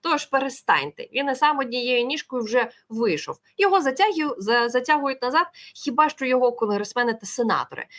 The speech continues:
Хіба що американці, які таки підтримують Україну. Тож сподіватися на те, що якусь вину повністю перекладуть на нас, наразі виглядає максимально наївно. Як і наївні заяви Наришкіна.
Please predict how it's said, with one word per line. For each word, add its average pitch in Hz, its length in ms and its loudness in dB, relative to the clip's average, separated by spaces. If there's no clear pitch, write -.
Хіба 269 260 4
що 285 160 0
американці, 262 520 2
які 247 200 -4
таки 233 360 -6
підтримують 247 840 0
Україну. 180 680 -2
Тож 175 200 -4
сподіватися 202 540 -2
на 190 100 -2
те, 196 160 -2
що 190 200 -4
якусь 220 360 -2
вину 220 400 2
повністю 214 640 2
перекладуть 190 460 -6
на 190 80 -2
нас, 320 300 -2
наразі 214 380 0
виглядає 202 480 0
максимально 247 640 -2
наївно. 196 680 -2
Як 403 300 0
і 403 140 0
наївні 330 460 2
заяви 247 560 2
Наришкіна. 208 560 -4